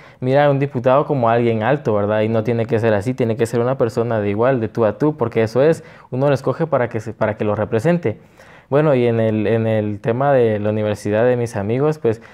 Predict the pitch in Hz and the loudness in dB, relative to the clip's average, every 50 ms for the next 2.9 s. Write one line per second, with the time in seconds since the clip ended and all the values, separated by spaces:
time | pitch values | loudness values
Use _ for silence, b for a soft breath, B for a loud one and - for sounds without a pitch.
0 | B B B B 123 117 113 113 113 127 135 131 - 143 135 127 117 113 117 110 | B B B B -4 -2 0 2 2 2 2 2 2 0 0 2 0 0 0 0
1 | 127 123 113 117 131 131 131 120 - - 107 101 101 101 101 - 110 107 104 104 | 0 -2 0 0 0 0 0 0 -2 -2 -2 -2 -2 -4 -4 -2 -2 0 0 2
2 | 110 107 104 110 120 127 143 143 143 131 117 107 107 113 117 120 135 131 | 2 2 2 2 2 2 0 0 0 0 0 2 2 2 2 2 0 -2